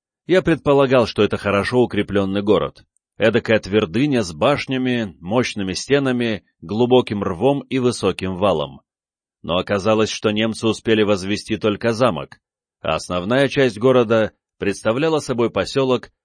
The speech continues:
обнесённый деревянной оградой и невысокой насыпью.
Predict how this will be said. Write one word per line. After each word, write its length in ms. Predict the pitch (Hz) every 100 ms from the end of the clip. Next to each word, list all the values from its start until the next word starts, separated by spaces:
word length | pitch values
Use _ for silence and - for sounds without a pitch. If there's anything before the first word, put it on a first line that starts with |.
| _ -
обнесённый 680 | - 82 101 - 135 120
деревянной 640 | 104 101 98 95 87 85
оградой 580 | 82 98 127 117 117 92 _ -
и 120 | 135
невысокой 540 | 123 110 - 90 92
насыпью. 560 | 98 90 - - 76